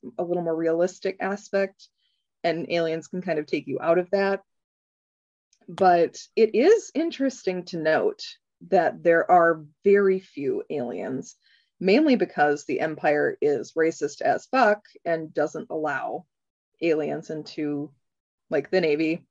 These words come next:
or public service. Like, the I S B probably does not have any non-human people.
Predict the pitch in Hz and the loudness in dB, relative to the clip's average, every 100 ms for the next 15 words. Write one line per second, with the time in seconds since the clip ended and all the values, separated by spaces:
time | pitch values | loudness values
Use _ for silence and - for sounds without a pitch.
0 | - 170 165 151 165 _ _ _ _ _ | -6 -2 0 0 -4 _ _ _ _ _
1 | 196 147 156 - 147 143 151 - 160 - | -2 0 0 0 0 0 -2 -4 -6 -2
2 | 156 160 156 165 151 151 - 156 156 160 | 0 0 -2 -2 -2 -2 -2 -2 0 -2
3 | 151 147 139 170 170 147 - _ _ _ | -4 -4 -4 -4 -4 -8 -10 _ _ _
4 | _ _ _ _ _ 165 165 170 143 156 | _ _ _ _ _ -4 -2 -2 -2 -4
5 | 170 156 151 170 196 139 160 | -6 -8 -8 -8 -10 -4 -4